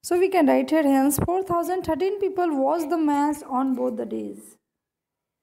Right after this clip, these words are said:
Now see question number five. Four thousand fifty-two people visited the Fort Festival in the morning and five thousand ten people visited it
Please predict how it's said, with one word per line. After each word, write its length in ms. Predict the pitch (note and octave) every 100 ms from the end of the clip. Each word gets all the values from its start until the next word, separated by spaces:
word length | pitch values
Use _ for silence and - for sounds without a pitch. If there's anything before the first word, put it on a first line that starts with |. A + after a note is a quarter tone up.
| _ _ _ _ _ _ _ - - -
Now 140 | D4+ D4+
see 300 | E4+ - E4+ E4+
question 380 | D4+ C4+ D4+
number 220 | D#4 D#4 D4+
five. 420 | C#4+ A#3 A#3 A#3
Four 260 | D#4 F4+
thousand 560 | F4+ E4+ E4 E4 F4 F#4+ - - _ _
fifty-two 540 | - E4+ G4 G4 F#4 E4
people 460 | D#4 C#4 B3+ C4
visited 460 | B3+ D4 D4 F#4 D4+
the 100 | F#4
Fort 320 | - D#4 D#4+
Festival 680 | - D#4 - D#4 B3+ A#3+ B3 F4+
in 180 | C#4 C#4+
the 100 | C#4+
morning 640 | C4 A#3 A#3 B3 D4+ - - - _ -
and 240 | D#4 E4
five 260 | D#4 D4+ D4+
thousand 420 | F#4+ F#4 G4+ D4+
ten 260 | D4 E4
people 420 | E4 D4+ C4 A#3 A#3+
visited 680 | C#4+ D4 F4+ F4+ D4 - - _ _ _ _ _ _ _ _ -
it 340 | C#4 C4 C#4